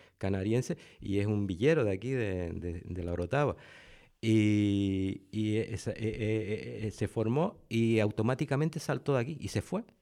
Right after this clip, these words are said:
y se fue, se fue. Y ha sido, date cuenta tú, no solo tiene el, el valor de los cinco idiomas que habla y varias carreras que tiene, con lo cual es un intelectual, sino también el tema de que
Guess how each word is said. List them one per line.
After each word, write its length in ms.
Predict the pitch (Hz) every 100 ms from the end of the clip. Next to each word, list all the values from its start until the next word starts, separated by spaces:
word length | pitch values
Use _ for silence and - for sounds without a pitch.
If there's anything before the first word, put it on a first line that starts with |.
| _
y 80 | -
se 120 | 107
fue, 220 | 95 143 - - -
se 160 | - 98
fue. 400 | - 123 147 156 - - - _
Y 200 | - 110
ha 60 | 98
sido, 280 | - 151 147
date 320 | 92 117 131
cuenta 220 | 139 139 143
tú, 140 | 143
no 160 | 123 135
solo 320 | 165 156 120
tiene 400 | 139 131 92 -
el, 440 | - 98 95 92 -
el 160 | 98
valor 420 | 92 98 143 156 - - _ _ _
de 600 | 87 90 101 95 95 - 98
los 180 | 92
cinco 260 | - 131 135
idiomas 340 | 131 135 120
que 160 | - 135
habla 280 | 127 90 78 _ _ _ _ -
y 220 | 92 95
varias 260 | 110 120 -
carreras 380 | 123 120 113
que 160 | - 117
tiene, 320 | 120 139 214 - _ _ _ _ _ _ -
con 120 | 80
lo 80 | 80
cual 180 | 95 104
es 60 |
un 140 | 107 110
intelectual, 640 | - 98 90 - 113 151 - - _ _ _ _ _
sino 300 | - 107 104
también 600 | 95 95 110 143 220 - _ _ -
el 200 | 110 104
tema 300 | - 123 139
de 160 | 143 131
que 400 | 131 123 120